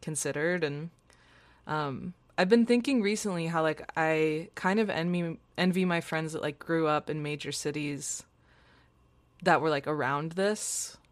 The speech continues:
more, because I have ze-, I had zero insight. And also I had never dreamed of it. Whereas, like, I wish that I had wanted all of this because it would hit different.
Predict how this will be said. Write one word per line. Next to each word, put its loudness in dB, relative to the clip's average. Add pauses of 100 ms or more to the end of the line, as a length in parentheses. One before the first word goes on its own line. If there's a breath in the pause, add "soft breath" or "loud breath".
(160)
more, 0 (1200 loud breath)
because -2 (540)
I 4
have 2
ze-, -2
I 4
had 2
zero 0
insight. -6 (600 soft breath)
And 2
also 4
I 6
had -2
never -4
dreamed -6
of -4
it. -8 (100)
Whereas, 2
like, 0
I 2
wish 0
that 0
I 2
had -4
wanted -4
all 4
of -2
this 0
because -4
it -2
would -8
hit 0 (240)
different. -8